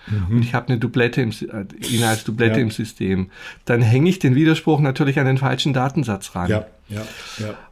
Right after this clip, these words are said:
Speaker 2: Und das kann in-, äh, kann unter Umständen ganz schön viel Ärger nach sich ziehen.
Speaker 1: Ja. Ja, das heißt, Daten sammeln, klar, aber das ist wirklich nur Schritt eins, dann wirklich zu verstehen, okay, wie, wie, wie, wie gut sind die,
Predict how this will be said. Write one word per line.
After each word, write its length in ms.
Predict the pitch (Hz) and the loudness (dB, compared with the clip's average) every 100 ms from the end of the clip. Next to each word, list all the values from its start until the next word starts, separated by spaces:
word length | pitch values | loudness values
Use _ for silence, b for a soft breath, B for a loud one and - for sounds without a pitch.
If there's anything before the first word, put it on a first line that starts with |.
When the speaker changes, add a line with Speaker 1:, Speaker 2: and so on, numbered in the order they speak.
| _ - | _ -2
Speaker 2:
Und 880 | 127 123 131 131 135 131 127 - - _ _ _ _ _ - | 2 6 6 6 6 2 0 -10 -14 _ _ _ _ _ 0
das 180 | 139 135 | 2 0
kann 160 | - 139 | 0 2
in-, 220 | 139 135 - | 2 0 0
äh, 180 | 131 127 | 0 2
kann 200 | 151 131 | 2 2
unter 180 | 127 131 | 4 4
Umständen 480 | 131 - 127 127 | 2 2 0 0
ganz 200 | 123 110 | 0 0
schön 120 | 135 120 | 0 -2
viel 200 | 123 107 | 0 0
Ärger 260 | 95 98 | 0 -2
nach 160 | 87 85 | -4 -6
sich 200 | 110 - | -8 -12
ziehen. 280 | 131 87 82 | -12 -10 -10
Speaker 1:
Ja. 80 | - - - | -14 -20 -10
Ja, 180 | 113 110 | -4 -2
das 200 | 120 117 | 0 0
heißt, 500 | 123 120 131 165 123 | 0 0 -2 -4 -4
Daten 320 | - 123 127 104 | 0 0 0 -2
sammeln, 640 | 117 127 143 143 139 117 - | 0 0 0 0 -2 -6 -8
klar, 400 | 117 117 123 - | -2 0 0 -4
aber 140 | 110 | -8
das 220 | 107 107 120 | -4 -2 -2
ist 160 | 101 | -2
wirklich 360 | 113 113 117 120 | -2 -2 -6 -2
nur 180 | 113 110 | -2 -2
Schritt 420 | - 120 117 - | -2 -2 -4 -4
eins, 500 | 95 123 143 117 - | -2 0 -2 -6 -4
dann 240 | 110 101 | -2 0
wirklich 320 | 110 - 107 | -2 -4 -8
zu 140 | - 117 | -8 -6
verstehen, 440 | 113 - 113 107 | -6 -4 -2 -2
okay, 360 | 107 - 110 101 | -4 -4 -6 -2
wie, 200 | 110 107 | -4 -2
wie, 260 | 110 117 104 | -2 -2 -2
wie, 200 | 104 92 | -6 -6
wie 180 | 113 98 | -8 -6
gut 300 | 101 113 - | -4 -4 -4
sind 260 | 104 98 | -4 -2
die, 320 | 95 92 90 | -2 -2 -4